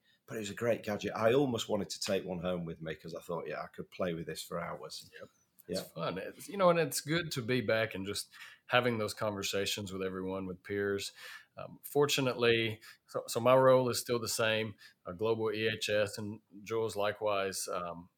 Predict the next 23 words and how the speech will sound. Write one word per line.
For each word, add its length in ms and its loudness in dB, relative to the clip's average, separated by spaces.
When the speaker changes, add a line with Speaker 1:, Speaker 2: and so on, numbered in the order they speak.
Speaker 2:
is, 440 -6
works 300 -4
on 120 0
a 60 0
global 580 -2
stand. 640 -2
So 180 0
it's 220 -2
good 380 0
to 120 -6
see 400 0
different 360 -2
perspectives 600 -6
when 140 -6
we 140 -4
are, 200 -4
are 140 0
able 200 -4
to 180 -2
attend 460 0
sessions, 440 -6
attend 320 -8
conferences, 680 -8